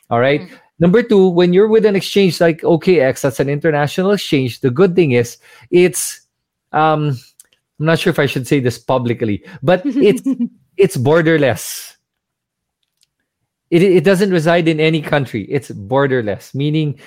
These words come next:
Speaker 1: your money is in cyberspace and you have full control of it. So I would recommend you register with O K X, get an account. And once you have an account, what you do now is you have to fund that account.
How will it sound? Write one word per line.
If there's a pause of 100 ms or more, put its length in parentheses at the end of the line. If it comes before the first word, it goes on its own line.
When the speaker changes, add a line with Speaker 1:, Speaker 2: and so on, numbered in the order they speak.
(180)
Speaker 1:
your
money
is
in
cyberspace (640)
and
you
have
full
control
of
it. (200)
So (300)
I
would
recommend
you
register
with
O
K
X,
get
an
account.
And
once
you
have
an
account, (300)
what
you
do
now
is
you
have
to
fund
that
account.